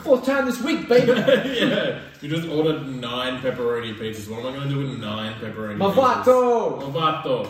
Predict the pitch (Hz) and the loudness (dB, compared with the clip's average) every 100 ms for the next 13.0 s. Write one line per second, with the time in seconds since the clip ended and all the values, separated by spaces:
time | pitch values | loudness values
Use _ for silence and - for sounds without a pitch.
0 | - 262 240 247 254 254 233 247 247 247 | -2 -2 2 2 2 2 4 6 6 4
1 | 247 240 - 104 101 - - _ _ - | 4 4 2 -2 -8 -16 -20 _ _ -18
2 | 165 165 156 151 147 135 127 120 110 101 | -12 -8 -8 -8 -6 -6 -6 -8 -8 -6
3 | - - - - - - - - - - | -4 -4 -4 -4 -6 -10 -12 -20 -20 -20
4 | - - - - - - - - - - | -20 -20 -20 -20 -20 -20 -20 -20 -20 -14
5 | 117 113 110 110 107 120 117 101 104 - | -10 -10 -12 -12 -12 -12 -10 -12 -14 -16
6 | - - - - - 123 123 131 151 127 | -20 -20 -20 -20 -20 -14 -10 -6 -4 -2
7 | 104 98 92 92 90 107 120 131 123 135 | -4 -8 -12 -12 -12 -10 -8 -6 -6 -8
8 | - 190 180 160 185 185 135 107 104 90 | -6 -4 -4 -4 -4 -4 -4 -6 -8 -10
9 | - - - 71 - - 76 - - 135 | -12 -16 -18 -18 -20 -20 -20 -20 -14 -10
10 | 156 147 - - 139 143 139 131 127 - | -8 -8 -12 -16 -12 -10 -10 -8 -8 -10
11 | - - 71 73 - - - 139 143 78 | -16 -20 -20 -20 -20 -20 -16 -10 -8 -8
12 | - - 101 71 71 73 69 82 90 80 | -10 -14 -16 -16 -18 -20 -20 -20 -20 -20